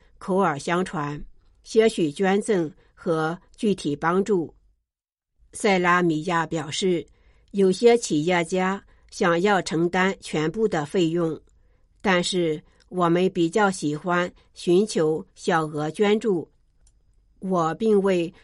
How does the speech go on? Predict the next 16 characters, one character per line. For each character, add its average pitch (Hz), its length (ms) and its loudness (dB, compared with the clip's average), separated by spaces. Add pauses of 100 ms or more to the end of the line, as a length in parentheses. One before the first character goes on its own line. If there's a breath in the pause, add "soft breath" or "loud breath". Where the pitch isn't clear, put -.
(120)
从 196 360 2
这 240 160 4
件 220 280 4
作 208 200 2
品 147 240 -2
中 185 320 0 (220)
获 185 320 2
得 156 380 -4
任 196 200 4
何 151 280 -4
报 170 240 -2
酬， 151 380 -8 (720)
我 180 180 0
是 220 180 4
为 214 260 6
了 160 300 -2